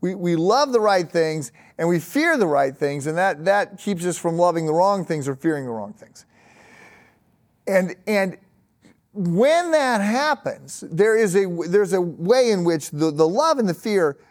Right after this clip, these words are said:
are going to manifest themselves in terms of worship. We, we end up then declaring the worth of the things that are truly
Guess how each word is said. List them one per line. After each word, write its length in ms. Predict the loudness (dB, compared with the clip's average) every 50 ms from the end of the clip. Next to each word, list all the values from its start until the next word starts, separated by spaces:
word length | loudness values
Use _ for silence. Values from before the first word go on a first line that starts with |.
| _ _ _ -2
are 80 | -2 0
going 260 | 0 0 -2 -2 -2
to 120 | -2 -2
manifest 680 | -2 -2 -2 0 0 0 0 0 0 -2 -6 -8 -8 -8
themselves 500 | -10 -8 -4 0 0 2 0 0 -4 _ -12
in 220 | -10 -8 -8 -8
terms 320 | -8 -8 -8 -8 -8 -8 -10
of 120 | -10 -8
worship. 520 | -6 -2 0 0 0 0 -2 -6 -10 -12 _ _ _ -10
We, 300 | -6 -2 -2 -2 -2 -4
we 300 | -4 -4 -2 0 0 0
end 200 | 0 0 2 0
up 160 | 0 0 0
then 280 | 0 0 0 0 -4 -10 _ _ _ _ _ _ _ -12 -6
declaring 1300 | -2 -2 -2 -2 -2 -12 -14 -10 -4 0 2 2 4 4 4 4 4 2 2 2 0 0 0 -2 0 2
the 120 | 2 2
worth 600 | 2 0 0 2 2 4 4 2 0 -2 -4 -8
of 140 | -8 -6 -4 -2
the 100 | -4 -2
things 340 | 0 -2 -2 -2 -2 -4
that 160 | -2 -2 0 0
are 160 | -2 -2 -4
truly 880 | -8 -16 -16 -10 -6 -4 -2 -2 -2 -2 -2 -2 -4 -4 -6 -8 -10